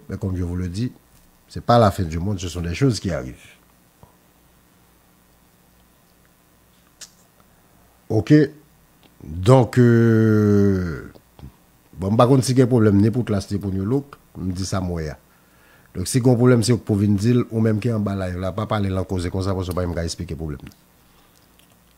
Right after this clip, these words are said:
Ok? Donk, an avanse, apre New Look,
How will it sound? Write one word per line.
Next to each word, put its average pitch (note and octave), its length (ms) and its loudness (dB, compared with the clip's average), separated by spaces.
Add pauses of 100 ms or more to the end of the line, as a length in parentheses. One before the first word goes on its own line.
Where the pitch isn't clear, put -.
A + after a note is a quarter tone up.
(160)
Ok? D#2+ 160 -8 (2000)
Donk, E2+ 100 -4
an D3 140 8
avanse, D3+ 420 4
apre C3 300 4
New C3+ 100 6
Look, C3 320 4